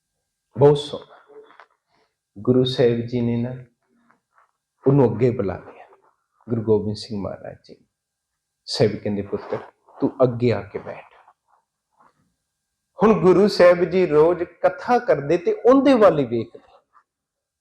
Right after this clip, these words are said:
ਜਦੋਂ ਵੀ ਕਥਾ ਕਰਨੀ ਗੁਰੂ ਸਾਹਿਬ ਜੀ ਨੇ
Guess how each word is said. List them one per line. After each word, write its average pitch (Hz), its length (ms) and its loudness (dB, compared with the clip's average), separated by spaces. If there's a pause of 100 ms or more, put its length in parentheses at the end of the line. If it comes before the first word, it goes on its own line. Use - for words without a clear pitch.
(320)
ਜਦੋਂ 190 320 6
ਵੀ 214 120 0
ਕਥਾ 202 340 0
ਕਰਨੀ 175 380 -2
ਗੁਰੂ 170 200 -4
ਸਾਹਿਬ 165 360 -2
ਜੀ 165 120 -2
ਨੇ 165 160 -4